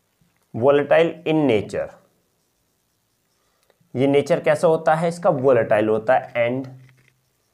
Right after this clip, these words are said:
boiling point is, and boiling point is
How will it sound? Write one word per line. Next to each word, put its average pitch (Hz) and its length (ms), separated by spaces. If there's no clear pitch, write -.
boiling 143 520
point 131 440
is, 120 280
and 131 260
boiling 127 360
point 120 420
is 120 320